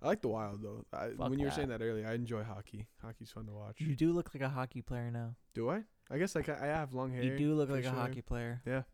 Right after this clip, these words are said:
Speaker 2: I don't know if it's like the Duluth. I know you didn't even live there, but you look like you live, you look like you live there.
Speaker 1: You're wearing the same thing as me, just minus the hat.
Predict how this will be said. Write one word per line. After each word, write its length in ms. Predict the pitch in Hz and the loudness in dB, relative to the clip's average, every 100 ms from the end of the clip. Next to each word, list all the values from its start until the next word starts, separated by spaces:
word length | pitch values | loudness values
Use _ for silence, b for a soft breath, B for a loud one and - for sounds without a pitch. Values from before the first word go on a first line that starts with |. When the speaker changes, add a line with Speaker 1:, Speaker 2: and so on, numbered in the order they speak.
| - | -4
Speaker 2:
I 100 | 139 | -2
don't 100 | 160 | 0
know 120 | 165 | 0
if 120 | 151 | 0
it's 140 | 139 - | -2 -4
like 140 | 131 | -4
the 100 | 123 | -4
Duluth. 480 | 117 117 127 127 117 - - _ _ _ _ | -2 0 2 0 -2 -10 -20 _ _ _ _
I 40 | 131 | -2
know 80 | 139 | 2
you 100 | 147 | 2
didn't 340 | 147 139 135 | 4 2 2
even 200 | 131 123 | -2 -2
live 180 | 127 127 | -2 -2
there, 200 | 127 120 | -2 -4
but 120 | 117 123 | -4 -2
you 120 | 123 | -2
look 120 | 123 | -2
like 140 | 131 - | -6 -6
you 100 | 120 | -6
live, 240 | 117 123 117 _ | -2 -2 -4 _
you 200 | - 120 | -10 -8
look 180 | 117 123 | -8 -6
like 160 | 131 123 | -6 -6
you 80 | 117 | -4
live 160 | 120 113 | -4 -6
there. 220 | - 117 123 - _ _ - - - | -8 -8 -10 -20 _ _ -20 -14 -4
Speaker 1:
You're 120 | 170 | -2
wearing 220 | 202 269 214 | 0 -2 -2
the 80 | |
same 260 | 147 190 196 | -2 -2 -2
thing 220 | 170 202 | 0 0
as 100 | 175 | 0
me, 140 | 131 127 | -2 -2
just 200 | 135 - | -4 -4
minus 280 | - 147 139 | -4 -2 -2
the 80 | 131 | -4
hat. 300 | 120 180 - | -4 -6 -8